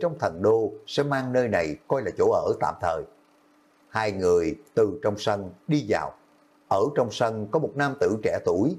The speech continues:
dáng người nhỏ gầy, quần áo rách nát. Từ trong tay của bọn họ tiếp nhận bát, đổ đồng tiền vào trong lòng,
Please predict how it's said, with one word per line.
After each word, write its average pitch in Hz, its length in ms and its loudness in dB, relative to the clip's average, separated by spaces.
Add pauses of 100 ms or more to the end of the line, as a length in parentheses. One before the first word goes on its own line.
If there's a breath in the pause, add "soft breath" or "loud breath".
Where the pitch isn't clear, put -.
(160)
dáng 165 320 0
người 95 240 2
nhỏ 87 220 0
gầy, 82 300 0 (280)
quần 107 280 0
áo 107 280 -2
rách 123 220 -2
nát. 123 220 -2 (440)
Từ 113 280 2
trong 165 200 0
tay 156 120 2
của 147 100 -2
bọn 101 200 0
họ 90 320 0
tiếp 165 180 -2
nhận 85 220 -8
bát, 110 220 -2 (420)
đổ 127 320 2
đồng 113 220 0
tiền 104 240 0
vào 107 160 2
trong 151 140 0
lòng, 85 240 -2